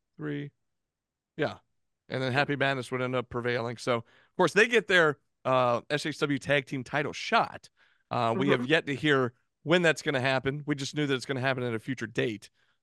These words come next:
Speaker 1: Um, it did not happen at the, uh, at our last show, as Joe Black ended up in the title match i-, in December, but, uh, we'll get there. Um, but man, uh, let's
Speaker 2: This
Speaker 1: see
Speaker 2: was a
Speaker 1: what
Speaker 2: surprise. Like, th-,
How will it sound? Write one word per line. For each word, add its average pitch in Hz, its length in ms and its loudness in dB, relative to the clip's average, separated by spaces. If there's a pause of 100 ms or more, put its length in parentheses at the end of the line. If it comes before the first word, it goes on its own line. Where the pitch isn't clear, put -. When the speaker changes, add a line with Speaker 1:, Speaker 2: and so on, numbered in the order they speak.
Speaker 1:
Um, 110 440 -4
it 110 100 -8
did 123 100 -10
not 123 220 0
happen 110 420 -4 (360)
at 110 220 -8
the, 113 180 -6
uh, 110 240 -8 (320)
at 120 100 -4
our 110 100 0
last 135 280 0
show, 107 320 -2
as 110 220 -8 (140)
Joe 120 200 0
Black 107 260 -4 (160)
ended 110 200 -6
up 104 180 -6
in 98 80 -8
the 92 120 -12 (300)
title 151 240 -4
match 110 260 -12
i-, 95 140 -12
in 110 140 -10
December, 110 520 -8
but, - 260 -12
uh, 101 180 -10
we'll 120 100 -12
get - 180 -20
there. 90 200 -14 (640)
Um, 135 400 0 (960)
but 120 120 -10
man, 131 440 -6 (160)
uh, 123 720 0 (1200)
let's 262 160 6
Speaker 2:
This - 60 6
Speaker 1:
see 349 60 4
Speaker 2:
was 320 100 6
a 508 60 10
Speaker 1:
what 539 100 6
Speaker 2:
surprise. 233 520 4
Like, 202 300 2
th-, 202 160 -4